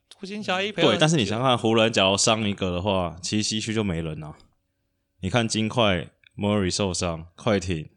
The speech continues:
Speaker 2: Lillard 受伤，
Speaker 1: 所以
Speaker 2: 然后假如湖人再伤一个。
Speaker 1: 所以你的意思是说，如果湖人没有上位的话，可能就是独行侠了。所以一赔二十九，
Speaker 2: 对。
Speaker 1: 先下先赢。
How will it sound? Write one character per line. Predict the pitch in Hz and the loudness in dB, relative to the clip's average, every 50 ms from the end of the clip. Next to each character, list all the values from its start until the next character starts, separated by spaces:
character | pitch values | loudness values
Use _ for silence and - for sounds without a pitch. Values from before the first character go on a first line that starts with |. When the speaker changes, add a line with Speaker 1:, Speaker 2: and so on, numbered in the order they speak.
| _ _ - | _ _ -4
Speaker 2:
Lillard | 95 98 92 95 90 85 | 0 0 0 0 0 -2
受 | 80 - 95 85 | -4 -4 -4 -4
伤， | 78 85 82 78 80 - _ _ _ _ _ _ _ _ _ _ _ _ _ _ _ _ _ | -4 -4 -6 -8 -12 -16 _ _ _ _ _ _ _ _ _ _ _ _ _ _ _ _ _
Speaker 1:
所 | - - - | -16 -10 -6
以 | 147 123 | -4 -2
Speaker 2:
然 | 90 | -2
后 | 90 | 0
假 | 85 90 | 0 -2
如 | 85 | 0
湖 | - 95 92 92 | 0 0 2 2
人 | 90 95 | 2 2
再 | 98 95 | 0 0
伤 | 90 98 92 90 92 | 0 0 0 0 0
一 | 90 | 0
个。 | 87 85 80 76 - _ _ _ _ _ _ _ | -2 -4 -4 -6 -10 _ _ _ _ _ _ _
Speaker 1:
所 | - - 165 185 | -10 -6 -4 -4
以 | 185 | -2
你 | 175 139 | -2 -2
的 | 147 | -2
意 | 180 190 | -2 -2
思 | 175 - 127 | -4 -6 -8
是 | 123 156 165 | -8 -6 -6
说， | 147 - 151 143 151 151 151 147 135 | -6 -4 -2 0 2 2 0 0 0
如 | 131 151 175 196 | -2 0 0 0
果 | 185 165 139 131 123 | 2 2 2 2 2
湖 | - - 120 123 143 | 0 -4 -4 -2 0
人 | 139 123 120 | 0 0 0
没 | 120 135 | 0 -2
有 | 139 120 | -2 -2
上 | 110 - - 143 127 123 | -2 -2 -2 -2 -2 0
位 | 127 131 117 | -2 -2 -2
的 | 113 104 | -2 -2
话， | 131 117 107 107 - | -2 -4 -4 -6 -8
可 | - - - 113 107 104 | -10 -8 -8 -8 -8 -6
能 | 104 107 113 | -6 -6 -6
就 | 117 123 127 | -4 -4 -4
是 | 123 131 127 117 | -4 -4 -4 -4
独 | 110 107 101 | -6 -8 -10
行 | 98 101 101 | -10 -10 -12
侠 | 98 - 131 | -12 -12 -12
了。 | 120 - - - - _ _ _ _ _ | -12 -12 -14 -16 -20 _ _ _ _ _
所 | - - 147 | -8 -6 -4
以 | 160 160 165 | -2 -2 -2
一 | |
赔 | - - 123 131 | 0 0 0 0
二 | 143 131 | 0 0
十 | 120 120 101 85 | 0 0 0 0
九， | 78 98 | -2 -4
Speaker 2:
对。 | 98 | -4
Speaker 1:
先 | 95 - - 139 139 | -4 -4 -2 -2 -2
下 | 131 - 131 120 | 0 0 0 0
先 | 110 - 113 104 | -2 -4 -8 -10
赢。 | 104 104 - - 107 | -12 -14 -16 -18 -20